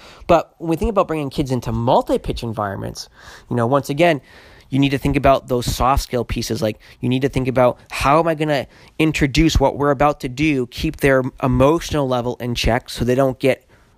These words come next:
immediately freaked out and now you're two pitches up and it's a little bit harder to deal with that and get them into a spot where they feel safe,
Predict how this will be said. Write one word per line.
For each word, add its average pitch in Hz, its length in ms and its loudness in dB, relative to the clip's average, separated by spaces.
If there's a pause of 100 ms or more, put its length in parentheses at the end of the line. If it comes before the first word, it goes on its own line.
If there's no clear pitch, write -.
(140)
immediately 135 420 2
freaked 135 340 -2
out 147 180 4
and 117 100 -6
now 127 140 0
you're 127 160 -2
two - 260 0
pitches 127 380 -2
up 147 180 4
and 120 80 -4
it's 113 100 -8
a 123 40 -6
little 123 100 -2
bit 123 140 -2
harder 123 300 0
to 117 60 -6
deal 151 240 2
with 123 140 -2
that 110 320 -2 (220)
and 127 80 -4
get 139 140 0
them 135 120 0
into 131 220 -2
a - 20 -2
spot 127 260 2
where 117 80 -6
they 107 100 -4
feel 113 200 -6
safe, 135 480 -2